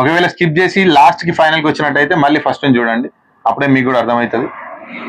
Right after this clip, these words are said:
మనం దీని ప్రైస్ వచ్చేసి మరొకసారి చెప్తున్నాను, రెండు వేల ఇరవై రెండు మోడల్, ఇరవై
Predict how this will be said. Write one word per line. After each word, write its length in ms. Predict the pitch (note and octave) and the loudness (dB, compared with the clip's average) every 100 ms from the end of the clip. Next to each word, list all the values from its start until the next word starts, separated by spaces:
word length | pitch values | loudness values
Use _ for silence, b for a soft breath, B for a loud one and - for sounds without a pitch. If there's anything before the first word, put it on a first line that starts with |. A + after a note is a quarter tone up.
| - C#3 | -4 0
మనం 120 | D3 | 2
దీని 120 | D#3+ C#3 | 2 2
ప్రైస్ 180 | D3+ F#3+ | 2 2
వచ్చేసి 280 | F#3+ F#3+ F#3 G3 | 0 0 0 2
మరొకసారి 340 | D#3+ E3+ F#3 F3+ | 2 0 0 -2
చెప్తున్నాను, 400 | E3 F3+ F#3 A#3 A#3+ C#3 | 0 2 2 2 2 0
రెండు 180 | C#3+ D#3+ F3+ | -2 0 2
వేల 140 | F#3 F3+ | 2 2
ఇరవై 180 | E3 E3+ | 2 2
రెండు 140 | E3+ E3+ D#3+ | 2 2 2
మోడల్, 240 | D#3+ G3 E3 | 2 2 2
ఇరవై 160 | D#3 | 2